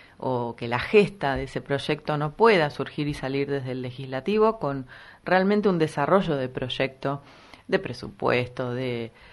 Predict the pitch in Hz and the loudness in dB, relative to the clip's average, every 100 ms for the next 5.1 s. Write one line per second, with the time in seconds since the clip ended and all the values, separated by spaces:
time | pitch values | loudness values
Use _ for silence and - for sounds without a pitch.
0 | - - 123 - 127 117 113 110 101 _ | -16 -12 -12 -8 -6 -6 -6 -10 -14 _
1 | _ - 117 - 104 110 117 156 156 143 | _ -12 -10 -10 -8 -6 6 8 8 8
2 | 123 120 113 127 131 123 117 123 156 151 | 4 -2 -6 -8 -4 -4 -2 2 6 8
3 | 139 131 135 165 - 156 160 156 139 151 | 6 2 -6 -2 2 2 2 -4 -4 -2
4 | 151 151 139 139 139 123 131 147 151 151 | -4 -4 -4 -4 -4 -4 0 0 2 2
5 | 156 | 0